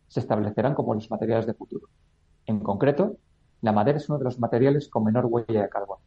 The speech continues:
Permite la tecnificación en múltiples productos elaborados con otras prestaciones y se ha demostrado que tiene múltiples ventajas si lo comparamos con otros materiales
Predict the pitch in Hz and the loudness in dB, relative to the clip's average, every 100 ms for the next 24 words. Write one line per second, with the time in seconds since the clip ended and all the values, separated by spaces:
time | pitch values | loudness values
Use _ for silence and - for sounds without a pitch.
0 | _ _ _ _ _ _ 117 120 151 113 | _ _ _ _ _ _ 2 4 6 4
1 | 110 110 107 - - - 143 - 110 107 | 4 2 0 0 -2 2 2 0 -4 -2
2 | 143 147 - 107 - 120 123 113 113 110 | -2 -2 -4 -6 -4 -4 -4 -6 -2 2
3 | 120 117 98 - 110 120 - _ - 120 | 4 2 -2 -6 -6 -6 -10 _ -12 -6
4 | - 143 170 - _ _ _ - 120 - | 2 2 2 -4 _ _ _ -12 -6 2
5 | 151 135 113 - 156 151 - 117 139 123 | 4 4 2 2 2 2 2 0 0 0
6 | 143 151 - 123 117 120 151 156 _ - | -2 -4 -4 -2 -2 0 -2 -2 _ 0
7 | 117 110 110 120 139 151 - 123 127 123 | 0 0 0 2 0 0 -2 -4 -4 -4
8 | 120 120 143 151 151 | -2 2 2 2 -4